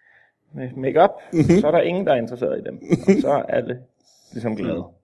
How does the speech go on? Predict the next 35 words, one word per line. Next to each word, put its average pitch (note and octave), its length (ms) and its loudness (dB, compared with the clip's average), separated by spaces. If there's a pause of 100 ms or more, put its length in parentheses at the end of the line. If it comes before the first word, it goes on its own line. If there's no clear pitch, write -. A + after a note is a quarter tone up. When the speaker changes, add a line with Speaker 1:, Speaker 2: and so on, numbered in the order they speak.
(400)
Speaker 2:
Og A#2+ 100 0
det - 20 6
er G3+ 60 8
simpelthen, D3+ 280 0
øh, G2 760 2
noget, B2 120 6
der C3+ 40 2
har A2 80 0
solgt - 260 -2
rigtig B2 160 -6
godt? G#2+ 120 -14 (480)
Speaker 1:
Nej. A#2 560 -10 (920)
Nej. A#2 520 0
Speaker 2:
Nå, D3+ 80 6
det D3+ 100 2
er, F3 40 2
fordi D#3+ 80 -4
du C#3 60 -2
selv C#3+ 140 6
var C#3 60 2
en C3 60 2
succesfuld, C#3 460 -2
øh, A#2+ 100 -2
forretning? A#2+ 320 -6 (360)
Speaker 1:
Ja, C#3+ 240 2
men A#2+ 240 -2
selve A#2+ 320 -6
forretningskonceptet C3+ 1400 -2
er, G2 540 -2
ligger A#2 360 -4
fast, B2+ 280 2
og B2+ 140 -6
det G#2 260 0
er, - 40 -2
altså, - 220 -8